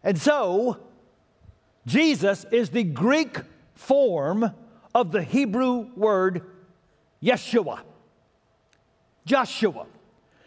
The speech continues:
Joshua was a huge hero to the Israelite people. And so many people named their baby boys Joshua, Yeshua, the Greek word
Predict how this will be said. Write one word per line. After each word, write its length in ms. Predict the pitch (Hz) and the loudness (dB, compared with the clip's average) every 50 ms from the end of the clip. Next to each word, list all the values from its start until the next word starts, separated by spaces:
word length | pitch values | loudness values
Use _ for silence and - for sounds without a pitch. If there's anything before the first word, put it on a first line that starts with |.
| _ _ _ - | _ _ _ -2
Joshua 480 | 165 254 302 302 - - 285 302 302 294 | 0 0 0 0 0 -2 0 2 2 2
was 200 | 285 294 277 277 | 2 0 2 0
a 80 | 254 | 0
huge 480 | 190 - 247 330 359 359 339 233 - - | 0 0 0 2 2 2 0 -2 -2 0
hero 400 | - 349 330 294 269 240 202 180 | 0 0 2 2 0 0 0 -2
to 180 | - 214 214 | -2 -2 0
the 220 | 202 175 214 190 - - - - - | 0 2 0 -2 -2 -6 -18 -6 -2
Israelite 760 | 240 269 262 156 202 220 233 233 220 208 170 - - - - | 0 0 0 2 0 2 2 2 2 0 -2 -6 -12 -18 -6
people. 680 | - - 262 226 151 - - 180 - - - - - - - - - - | -2 0 0 0 0 -2 -2 -4 -4 -4 -8 -20 -20 -20 -20 -20 -6 -2
And 140 | - 254 240 | 0 0 2
so 180 | - 269 269 254 | 2 2 2 2
many 300 | 220 247 330 349 349 320 | 2 0 0 2 2 2
people 380 | - 254 262 196 214 277 269 | 2 0 0 0 0 -2 0
named 520 | 214 220 277 320 311 285 240 220 220 175 - - | 0 2 2 2 0 0 -4 -6 -8 -8 -4 -2
their 360 | 196 262 247 233 226 - - - | 0 0 0 -2 -4 -6 -6 -2
baby 380 | 165 269 277 262 190 233 226 190 | 0 0 0 0 -2 -4 -8 -2
boys 540 | 175 220 269 247 208 185 185 220 214 - - - - - _ _ _ _ _ - | 0 2 2 2 2 0 0 -2 -4 -8 -12 -16 -20 -20 _ _ _ _ _ -6
Joshua, 720 | 131 127 - 185 175 - - - 214 214 175 151 131 110 - - - _ _ _ _ _ _ _ _ - | -2 0 2 2 0 -2 -4 -2 -2 0 0 0 -2 -6 -8 -12 -20 _ _ _ _ _ _ _ _ -10
Yeshua, 800 | 143 156 180 247 277 262 - - - 214 220 180 151 123 101 - - - - | -4 0 2 2 2 0 -2 -6 -4 -2 -2 0 -2 -4 -6 -8 -14 -8 -4
the 100 | 185 220 | -2 -2
Greek 380 | 170 151 233 262 269 - - - - | 0 0 0 0 0 -2 -8 -14 -6
word 460 | 151 175 185 175 160 147 143 143 131 | -2 0 2 2 0 -2 -4 -10 -16